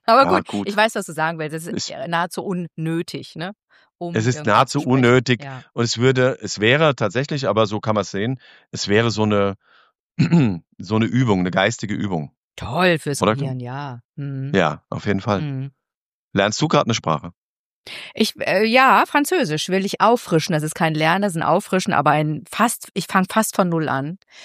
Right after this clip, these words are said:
Speaker 1: Äh, aber das, ich versteh dich deshalb, weil es richtig nervt, weil es wirklich anstrengend ist. Man muss wirklich von
Speaker 2: Sehr.
Speaker 1: Null anfangen, wenn das letzte Mal die Schulklasse war, in der man das gesprochen hat. Ähm,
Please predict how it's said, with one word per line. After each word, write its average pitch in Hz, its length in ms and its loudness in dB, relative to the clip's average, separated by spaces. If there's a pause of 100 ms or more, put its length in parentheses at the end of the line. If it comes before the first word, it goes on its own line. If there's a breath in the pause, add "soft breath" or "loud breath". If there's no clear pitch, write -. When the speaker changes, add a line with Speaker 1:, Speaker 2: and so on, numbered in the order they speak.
(340 loud breath)
Speaker 1:
Äh, 180 180 2
aber 180 160 2
das, 180 180 0 (200)
ich - 160 -4
versteh 226 520 0
dich 190 240 -2
deshalb, 226 480 2
weil 175 140 4
es - 160 -6
richtig 185 360 -2
nervt, 160 360 0
weil 156 140 0
es 139 240 -10
wirklich 170 400 0
anstrengend 151 500 -4
ist. - 240 -8
Man 175 140 -2
muss 214 220 -2
wirklich 196 260 -2
von 196 100 4
Speaker 2:
Sehr. 196 120 6
Speaker 1:
Null 175 80 2
anfangen, 214 400 2 (280 loud breath)
wenn 185 140 0
das 190 160 -2
letzte 226 340 0
Mal 196 420 2
die 190 120 -6
Schulklasse 175 600 -2
war, 139 260 0
in 139 80 -6
der 147 100 -2
man 147 140 -4
das 143 160 -6
gesprochen 147 520 -6
hat. 196 200 -4 (580 loud breath)
Ähm, 165 800 -4